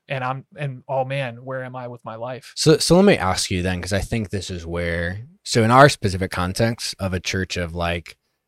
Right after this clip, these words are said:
Speaker 2: right, on Sunday, there could be, like, seven hundred to eight hundred. How,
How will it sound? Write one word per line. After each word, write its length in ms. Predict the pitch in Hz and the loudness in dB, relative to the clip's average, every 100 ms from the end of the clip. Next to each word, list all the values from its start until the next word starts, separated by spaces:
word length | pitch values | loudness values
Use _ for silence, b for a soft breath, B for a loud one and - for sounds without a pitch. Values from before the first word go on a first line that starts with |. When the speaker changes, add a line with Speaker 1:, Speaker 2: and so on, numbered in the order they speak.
| _ | _
Speaker 2:
right, 180 | 104 101 | 0 0
on 140 | 101 | 0
Sunday, 280 | 104 110 98 | -2 -2 -2
there 100 | 92 | -2
could 80 | 87 | -4
be, 80 | 95 90 | -4 -4
like, 80 | - | -4
seven 300 | - 95 90 | -2 -2 -2
hundred 240 | 95 92 | -4 -6
to 140 | 78 - | -6 -8
eight 120 | 90 | -8
hundred. 420 | - 87 87 95 - b b b b | -10 -8 -8 -8 -12 b b b b
How, 240 | - 135 | -2 -2